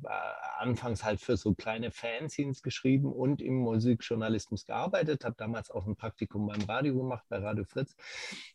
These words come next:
und bei Radio eins und bin da aber nie so richtig heimisch geworden, hab dann eben angefangen, selber aktiv zu werden in dieser Hip-Hop-Szene, hab dieses Label gegründet und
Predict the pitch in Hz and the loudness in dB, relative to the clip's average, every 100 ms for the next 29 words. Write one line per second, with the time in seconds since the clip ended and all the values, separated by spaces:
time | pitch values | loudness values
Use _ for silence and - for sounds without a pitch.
0 | - 113 113 98 104 104 - 110 151 165 | 2 4 6 6 4 4 2 2 2 2
1 | - - - 120 113 113 113 117 120 135 | -2 -6 -2 0 2 4 4 4 8 10
2 | 156 156 120 143 143 156 147 131 127 - | 12 10 10 10 12 12 12 12 10 6
3 | - 117 139 147 - 127 131 127 120 127 | 2 4 4 4 6 8 8 6 -2 -2
4 | 127 - 117 110 117 - - - - 123 | -2 4 6 8 6 2 -8 -14 0 6
5 | 131 - 113 110 107 131 143 127 113 - | 6 6 4 8 8 10 10 10 8 2
6 | _ - _ _ 117 117 - 175 175 - | _ -20 _ _ 2 2 8 10 10 10
7 | 135 135 135 139 120 107 123 160 151 - | 10 10 8 6 6 6 4 6 4 4
8 | 147 139 123 120 113 101 101 - 117 147 | 2 2 0 0 2 2 2 4 6 8
9 | 131 120 - 120 131 127 113 - 113 113 | 8 8 8 6 8 8 6 4 4 4